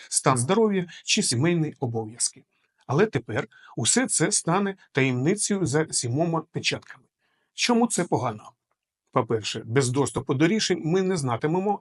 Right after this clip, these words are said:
чи суди діють законно, чи немає зловживань. По-друге, це відкриває двері для вибіркового правосуддя, коли одних каратимуть,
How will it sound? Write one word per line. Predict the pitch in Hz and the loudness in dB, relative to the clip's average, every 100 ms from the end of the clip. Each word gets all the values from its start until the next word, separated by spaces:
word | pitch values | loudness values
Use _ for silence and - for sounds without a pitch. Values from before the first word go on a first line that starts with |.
| - | -4
чи | - 185 | -4 -2
суди | - 202 143 120 | 0 0 -2 -4
діють | 104 113 117 107 | -6 -6 -4 -2
законно, | 170 - 254 220 214 - - - | -4 -2 -2 -2 -4 -10 -20 -6
чи | - 262 | -2 -2
немає | 190 123 160 202 170 | -2 0 0 0 -2
зловживань. | 120 143 123 127 110 - _ _ _ _ - | -2 -2 -2 -4 -10 -16 _ _ _ _ 2
По-друге, | 175 220 165 107 135 - - - | 2 4 0 -2 -8 -14 -20 -8
це | - 233 208 | -2 0 0
відкриває | 139 147 143 208 147 | 0 0 0 2 0
двері | 113 123 165 208 - | 0 0 0 0 -2
для | 135 135 | 0 2
вибіркового | 135 131 - 208 190 175 165 | 2 0 0 0 2 2 0
правосуддя, | 160 147 135 - 113 107 104 | 0 0 2 0 -2 -10 -2
коли | 170 180 175 | 2 2 2
одних | 175 147 117 - | 0 0 -2 0
каратимуть, | 156 220 226 214 208 | 2 2 2 0 -2